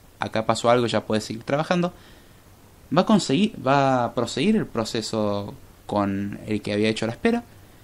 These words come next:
y se va a readquirir el mutex bloqueando cualquier otro proceso que quiera utilizar el mismo mutex.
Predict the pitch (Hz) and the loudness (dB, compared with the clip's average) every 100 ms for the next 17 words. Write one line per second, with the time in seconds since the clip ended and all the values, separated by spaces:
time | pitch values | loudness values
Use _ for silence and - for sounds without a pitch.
0 | - - 196 214 - 127 139 - 113 117 | -20 -2 2 2 2 2 4 4 4 4
1 | 117 113 123 123 107 110 110 131 - 110 | 4 4 4 4 2 2 0 -2 -2 -2
2 | 104 117 117 107 113 117 110 110 117 110 | 0 0 2 2 2 0 -2 -2 -2 -2
3 | 101 110 104 104 104 113 110 110 107 104 | -4 -2 -2 -2 -2 -2 -4 -2 0 0
4 | 107 107 101 - 117 110 - - - | 0 -2 -6 -6 -4 -4 -6 -18 -20